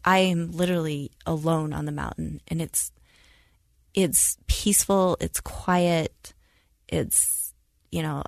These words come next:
a time to just be by myself. And so I do, ha-, I mean, I've, I grew up around a lot of sisters. I love people, but I do love my time when I can just be by myself, especially outside in nature.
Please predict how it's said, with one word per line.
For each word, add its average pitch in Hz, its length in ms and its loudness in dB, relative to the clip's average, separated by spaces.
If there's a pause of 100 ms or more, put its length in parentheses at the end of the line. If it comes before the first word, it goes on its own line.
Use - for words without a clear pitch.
a - 60 -8 (100)
time 170 380 0
to 151 340 -2
just - 320 0 (500)
be 175 160 -4
by 160 160 -2
myself. 160 680 0
And 165 220 -4
so - 160 2
I 240 120 6
do, 262 180 4
ha-, 233 120 0
I 202 80 8
mean, 185 180 2
I've, 165 300 0 (100)
I 165 60 2
grew 202 200 0
up 233 120 -2
around 214 220 0
a - 20 -2
lot - 160 0
of 190 60 0
sisters. - 480 0 (160)
I 170 80 -4
love 180 380 2
people, 175 400 4 (320)
but 175 80 6
I 180 80 8
do 180 200 4
love 165 160 4
my 151 120 2
time 147 380 -4
when 156 180 -4
I 151 140 -4
can 156 240 -6
just - 360 -2 (400)
be 175 100 2
by 160 160 2
myself, 151 880 -2
especially - 640 0
outside 139 440 -4
in - 120 -10
nature. 147 520 -6